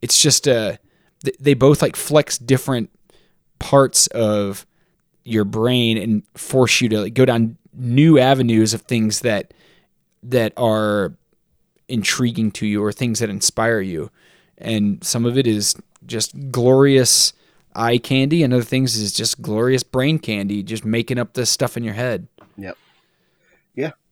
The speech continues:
Speaker 2: And I mean, so I mean, what we're coming to is basically good graphics are clearly not required to make a good game, um, or to make a game good. Um, but I think in some cases,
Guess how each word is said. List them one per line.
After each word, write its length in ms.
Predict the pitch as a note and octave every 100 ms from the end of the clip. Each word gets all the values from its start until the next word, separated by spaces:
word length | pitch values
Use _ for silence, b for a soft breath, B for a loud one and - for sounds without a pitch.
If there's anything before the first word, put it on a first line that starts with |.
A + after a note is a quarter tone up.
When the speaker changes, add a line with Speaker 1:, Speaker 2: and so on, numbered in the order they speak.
| _ _ _ _
Speaker 2:
And 240 | G#2 A2 A2+
I 60 |
mean, 240 | A#2+ A#2 - _ _ _ _ _ _ _ _
so 160 | A2 G#2+
I 40 |
mean, 180 | G#2 F#2 F2+
what 320 | F#2 G#2+ -
we're 220 | G#2+ G#2+ A2
coming 220 | C3+ E3+
to 120 | G2+
is 100 | G2
basically 320 | B2 C3+ G#2+
good 360 | A2 - C#3 A#2
graphics 640 | A2+ B2+ G#2+ - - - -
are 280 | - F#2 - _ _
clearly 420 | - G3 C3+ G#2 B1+
not 220 | B2 -
required 460 | G2+ B2+ A#2+ E2 G2 _
to 80 | G#2+
make 180 | G2 G2
a 60 |
good 200 | G2 F#2
game, 360 | G2+ G2+ F2 G#2 _ _ _ _ _ _
um, 440 | F#2+ G2 F#2+ G2 - _ _ _ _ _ _
or 100 | A#2
to 60 | A2+
make 180 | A#2 A2+
a 60 |
game 240 | G#2 G#2 G2+
good. 300 | A2 E2 A2+ _ _ _ _ _ _ _ _
Um, 400 | F#2+ G2 F#2+ G2 - _ _ _ -
but 140 | A2 -
I 100 | A#2
think 140 | D3+ B2
in 60 |
some 140 | D3 F3+
cases, 420 | A#2+ G#2+ G2+